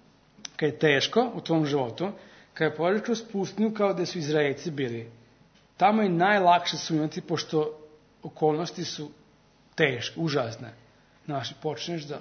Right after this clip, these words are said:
a, znaš, na kraju sebe si, nemaš snage, ali imaš Božju reč. Ako si u pustinji, veruj. Znaš, drži se njegovih reči, nemoj da sumnjaš.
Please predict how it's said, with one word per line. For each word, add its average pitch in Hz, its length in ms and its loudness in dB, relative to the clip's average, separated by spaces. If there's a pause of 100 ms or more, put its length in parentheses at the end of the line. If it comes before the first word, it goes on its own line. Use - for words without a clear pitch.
a, 143 440 -10
znaš, 135 300 -12
na 160 60 -8
kraju 165 320 2
sebe 160 400 2
si, 220 260 -2 (840)
nemaš 185 320 2
snage, 160 540 4 (1120)
ali 151 180 0
imaš 170 360 -2
Božju 135 380 -4
reč. 123 400 -6 (340)
Ako - 240 -8
si - 100 -4
u - 40 -4 (120)
pustinji, 180 640 -4 (260)
veruj. 131 420 -4 (500)
Znaš, 135 260 -10
drži 160 260 -4
se 185 280 -2 (100)
njegovih 147 440 -4
reči, 127 420 -6 (340)
nemoj 160 220 -4
da 175 80 -4
sumnjaš. 127 580 -6